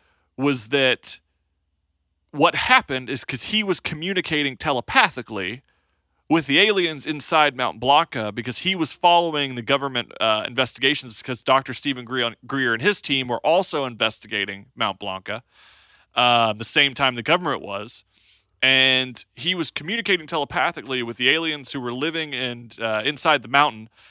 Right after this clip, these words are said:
And the aliens were telling him that they were basically fearful with the nerve gas being pumped in. They had a de-, the aliens had a device that withheld the nerve gas or suctioned it in. And then what happened is that when the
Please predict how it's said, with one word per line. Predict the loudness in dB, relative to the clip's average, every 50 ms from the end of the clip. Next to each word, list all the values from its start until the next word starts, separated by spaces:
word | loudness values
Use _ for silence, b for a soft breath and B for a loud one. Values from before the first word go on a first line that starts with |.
| b b b b b b -2
And | 0 2 2
the | 2 2
aliens | 4 2 2 0 -2 -4 -6 -8 -10
were | -10 -10
telling | -8 0 2 2 2 2 0 -2
him | -2 -2 -2 -4 -4 -8
that | -6 -2
they | -2 0 0
were | 0 -2
basically | 0 0 -2 0 -2 -4 -8 -8 -6 -4 -4 -4
fearful | -4 -6 -8 -8 -6 -4 -4 -4 -4 -4 -6 -6 -6 -6 -8 -10 -12 _ _ b b b b b b b _ -20 -20 -20 -20 -4
with | -2 -2 0 0
the | -2 0
nerve | 2 4 4 4 4 4
gas | 4 4 4 4 2 0
being | -2 -2 -2 -2 -4
pumped | -4 -2 -2 -2 -4 -8 -10
in. | -8 -8 -8 -10 -12 -16 _ _ _ _ _ _ _ _ _ _ 2
They | 2 4
had | 6 6 6 4 4
a | 0
de-, | -2 -6 -8
the | -4 -2 0 2 2
aliens | 2 2 0 -4 -2
had | -2 -2 -2
a | -2
device | -4 -2 2 4 4 4 4 0 -2
that | -6 -6 -6
withheld | -2 -2 -2 -2 -2 2 2 4 4 4 2 0 -2
the | -2
nerve | 0 2 2 2 2 0
gas | -2 0 0 0 -2 -2
or | -4 -4 -4 -2
suctioned | -2 -4 -4 0 0 0 0 0 -4 -4 -2 -4
it | -4 0
in. | 0 0 0 0 -4 -6 -10 -14 b b b b b b
And | 0 0
then | 0 0 2
what | 2 2 2
happened | 4 4 4 4 4 2 -2 -4
is | -4 -4
that | -4 -4 -4
when | -6 -6 -4
the | -4 -6